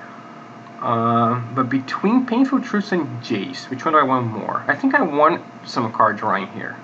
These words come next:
I think I'm good in the mana department, good-ish. So I think I wanna draw some cards. Uh, I think I'm just gonna take Jace. I mean, Paper Troops is more needed,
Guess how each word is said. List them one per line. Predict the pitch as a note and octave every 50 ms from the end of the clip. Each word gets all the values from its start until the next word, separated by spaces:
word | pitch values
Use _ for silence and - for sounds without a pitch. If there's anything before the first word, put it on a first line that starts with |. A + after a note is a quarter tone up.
| - - - -
I | A#2+
think | A#2 - D3 C3
I'm | C#3 C3 B2+ A#2+ A#2 A2+ A#2
good | A#2+ A#2+ A#2+ A#2+ A#2
in | A#2 A#2
the | A2+ -
mana | - G#2+ G#2 G#2 G#2+
department, | G#2 A2+ - B2+ A#2 A#2 B2 B2+ B2+ B2+ C3 C3 B2 A#2
good-ish. | A#2 A2+ F#2+ G2 A2 A2 C#3 C3+ - - - - - - - - - - - - - - - - - - -
So | - - C3+
I | A#2+ A#2
think | B2 C#3 C3
I | B2+
wanna | A#2+ A#2 A#2 A2 G#2+ G2+
draw | G#2 G2+ G2+
some | - - G#2+ G2+
cards. | - - G#2+ G#2+ G#2 - - - - - - - - - - - - - - - - - - - - - - - - - - - -
Uh, | - A2 A2 A2 A#2 A#2 A#2 A#2+ A#2+ A#2 A#2 A#2+ B2 B2
I | B2+
think | A#2 - D#4+
I'm | F#4+
just | F4+ -
gonna | - D4 C4+
take | - D3 A2+ G2+ -
Jace. | - - G2+ G2+ G#2 G#2+ G#2 - -
I | D#3+
mean, | F3 E3 D3 C3+ - - - - - - - - - - - - - - - - - - - - - - - - - -
Paper | - C#4+ - F#4
Troops | - B3 G3 -
is | C#3 C3
more | C3+ B2+ B2
needed, | A#2 A2+ A2+ A2+ A#2 A2+ - - - - G2